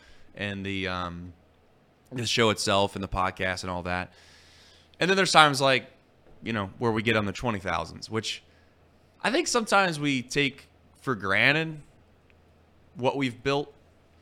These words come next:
We think that we're really, really small, and we are small. And the, and the thing that I, like, wanna illustrate the most is, is that we don't always have it figured out.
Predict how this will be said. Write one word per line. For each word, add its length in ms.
We 100
think 220
that 140
we're 80
really, 300
really 180
small, 340
and 100
we 120
are 160
small. 360
And 240
the, 100
and 160
the 80
thing 220
that 120
I, 220
like, 240
wanna 320
illustrate 420
the 60
most 340
is, 200
is 100
that 160
we 100
don't 160
always 220
have 140
it 80
figured 260
out. 220